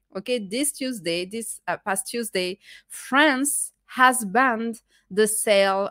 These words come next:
of iPhone twelve. So do you know, Rob, uh, why France has banned the sale of iPhone,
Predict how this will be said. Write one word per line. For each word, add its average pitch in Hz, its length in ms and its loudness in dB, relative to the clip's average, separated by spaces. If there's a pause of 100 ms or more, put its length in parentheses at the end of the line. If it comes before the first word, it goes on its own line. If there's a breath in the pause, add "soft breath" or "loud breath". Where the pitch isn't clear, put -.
of 170 340 2 (200)
iPhone 170 420 -2
twelve. 226 380 0 (240 soft breath)
So 240 160 -2
do 208 180 -2
you 294 160 2
know, 294 220 4
Rob, 196 440 2 (120)
uh, 175 120 -2
why 185 440 0
France 185 380 -8
has 170 180 -6
banned 175 340 -4
the 175 100 -6
sale 165 320 -6
of 160 120 -8
iPhone, 160 420 -12